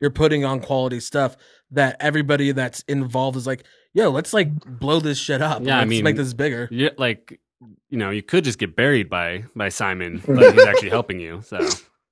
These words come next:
Speaker 3: So Simon and Tom, Simon told me that his favorite match he ever had was him versus Tom at Prestige three. Um,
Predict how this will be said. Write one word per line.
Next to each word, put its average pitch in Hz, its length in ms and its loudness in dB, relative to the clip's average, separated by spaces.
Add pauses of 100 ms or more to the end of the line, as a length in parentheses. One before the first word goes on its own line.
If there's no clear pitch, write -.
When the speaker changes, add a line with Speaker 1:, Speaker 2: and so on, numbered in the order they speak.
(340)
Speaker 3:
So - 320 8
Simon 233 500 6
and 262 120 -10
Tom, 160 680 -2
Simon 254 420 -2
told 233 200 -2
me 208 100 -4
that 175 160 -2
his 180 240 0
favorite 160 300 -2
match 139 240 -4
he 139 100 -2
ever 135 160 0
had 123 240 0
was 127 180 -10
him 123 160 -10
versus 117 320 -10
Tom 117 280 4
at 117 100 -4
Prestige 113 400 -12
three. 127 460 -4 (600)
Um, 123 540 4